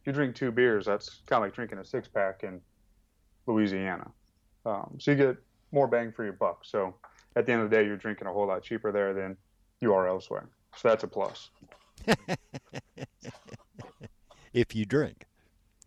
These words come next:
Speaker 1: If you drink, yes.
Speaker 2: <laughs>
Speaker 1: Yeah. And me being here in South Louisiana, that's kind of a prerequisite. I think I would get kicked out of the state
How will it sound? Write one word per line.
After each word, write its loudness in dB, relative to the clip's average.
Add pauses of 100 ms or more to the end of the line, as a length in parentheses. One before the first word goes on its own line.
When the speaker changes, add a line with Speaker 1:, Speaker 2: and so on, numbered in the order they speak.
Speaker 1:
If 0
you 0
drink, -2
yes. -2
Speaker 2:
<laughs> -18 (180)
Speaker 1:
Yeah. 0 (160)
And 4
me 6
being 2
here 0
in -6
South 2
Louisiana, -6 (240)
that's 0
kind 4
of -2
a -6
prerequisite. 0
I 4
think 0
I 6
would 0
get -10
kicked -6
out 6
of -8
the -12
state -4